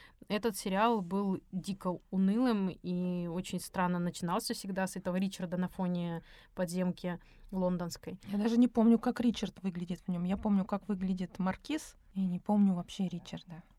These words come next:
Speaker 1: Зато я помню, как выглядит ангел Ислингтон. Он выглядит как двенадцатый доктор, <laughs> которого я, кстати, не очень люблю.
Speaker 2: Не очень люблю, да.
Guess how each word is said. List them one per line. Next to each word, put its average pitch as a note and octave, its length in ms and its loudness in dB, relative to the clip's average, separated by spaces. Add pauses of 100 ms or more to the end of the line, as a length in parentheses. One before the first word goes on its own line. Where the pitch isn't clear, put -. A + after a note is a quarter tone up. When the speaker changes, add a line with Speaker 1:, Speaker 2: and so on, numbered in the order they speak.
(120)
Speaker 1:
Зато F#3 260 -4
я F#3 80 4
помню, G3+ 240 0
как A#3 200 0
выглядит G#3+ 440 -2
ангел A3+ 460 2
Ислингтон. D4 720 0 (140)
Он C4 240 8
выглядит C#4+ 480 4
как B3 220 2
двенадцатый B3+ 520 2
доктор, C#4+ 440 8 (320)
<laughs> F4 560 10
которого A#3 360 6
я, A3+ 100 6
кстати, G3+ 300 -4
не G#3+ 380 0
очень G3+ 300 0
люблю. F#3+ 420 0
Speaker 2:
Не B3+ 200 6
очень A3 360 4
люблю, G#3 320 0
да. F#3+ 160 0